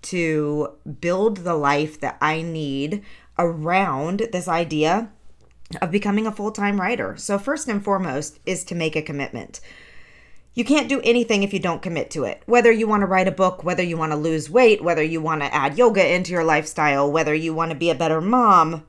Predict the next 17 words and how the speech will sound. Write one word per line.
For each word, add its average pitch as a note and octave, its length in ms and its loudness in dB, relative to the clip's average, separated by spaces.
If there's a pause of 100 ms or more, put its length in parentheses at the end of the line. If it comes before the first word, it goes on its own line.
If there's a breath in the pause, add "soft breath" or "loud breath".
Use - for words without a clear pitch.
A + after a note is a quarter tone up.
(140)
whether E3+ 320 2
you F3 220 -2
want E3+ 320 -2
to D#3 240 -6
save F3 320 2
money F3 340 -2
for E3 200 0
a D#3 60 2
vacation, D#3 760 -2 (120)
any C#4 300 0
of G3+ 120 -2
these F#3+ 240 -4
things F3+ 260 -4
that E3+ 180 -4
you D#3+ 120 -4
really D#3 260 2
want C3+ 280 -6